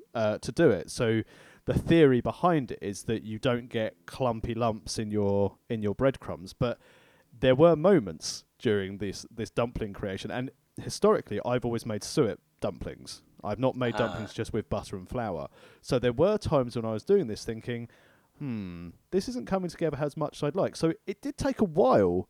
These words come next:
Speaker 1: to get there, but then there was just that moment where it just changed appearance in the bubble case of, "Now we're getting there."
Speaker 2: I'm gonna pick your brains on suet in a moment, but that's a really good tip, actually, with the, the direction that you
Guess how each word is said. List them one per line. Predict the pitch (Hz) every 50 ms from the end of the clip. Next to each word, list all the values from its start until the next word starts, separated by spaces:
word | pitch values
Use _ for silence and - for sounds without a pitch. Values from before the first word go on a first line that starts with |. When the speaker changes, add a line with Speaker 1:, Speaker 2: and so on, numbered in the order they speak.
| _ _
Speaker 1:
to | - 123
get | - 196 -
there, | - 117 107
but | - 127
then | - 165 165
there | 175 165
was | 151 -
just | - 160 - -
that | 143 -
moment | 147 147 151 165 170 175 156 151 127 120
where | 123 127 123
it | 120
just | - 135 - - _
changed | - - - 156 147 139 131 120 113 110 110 98 -
appearance | 117 - 131 123 117 113 113 -
in | 117 110
the | 110
bubble | 107 117 113 101
case | - - 120 107 104
of, | 107 - _ -
"Now | 107 117 117 117 113
we're | 104
getting | 104 - 92 - - 80 85
there." | 78 76 78 - _ _ _ _ _ _ _ _ _ _ _ _ _
Speaker 2:
I'm | - 131
gonna | 143 147 131
pick | _ - - - -
your | 113 -
brains | - 123 120 120 117 110 - - _
on | - 95 90 87 80 80 85 - _ _ _
suet | - - - - 104 95 80
in | 73
a | 85 90
moment, | 101 101 92 85 78 _ _ - - _ _ _ _ _
but | 117 113
that's | 117 113 -
a | 135
really | 127 123
good | 110 120 - -
tip, | - 135 120 -
actually, | 104 92 - - - 85
with | 92 90 90 87 _ _
the, | - 95 87 87 90 87
the | - 92
direction | - - 107 107 - - - - 104 85 82
that | 90 - -
you | 85 87 82 82